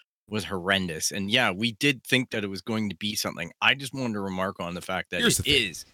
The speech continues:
Speaker 1: And I've seen people's mental health being
Speaker 2: At
Speaker 1: affected by
Speaker 2: the
Speaker 1: it.
Speaker 2: same time, we have a,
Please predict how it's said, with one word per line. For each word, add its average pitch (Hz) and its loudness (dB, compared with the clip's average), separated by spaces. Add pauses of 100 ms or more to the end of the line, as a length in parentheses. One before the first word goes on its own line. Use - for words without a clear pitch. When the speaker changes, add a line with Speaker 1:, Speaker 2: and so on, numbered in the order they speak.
(460)
Speaker 1:
And 156 4
I've 127 4
seen 185 4
people's 135 -4
mental 135 2
health 147 0
being 95 -4 (260)
Speaker 2:
At 131 6
Speaker 1:
affected 110 4
by - -
Speaker 2:
the 135 8
Speaker 1:
it. 113 6
Speaker 2:
same 151 6 (220)
time, 101 4 (520)
we 107 4
have 107 2 (220)
a, 85 4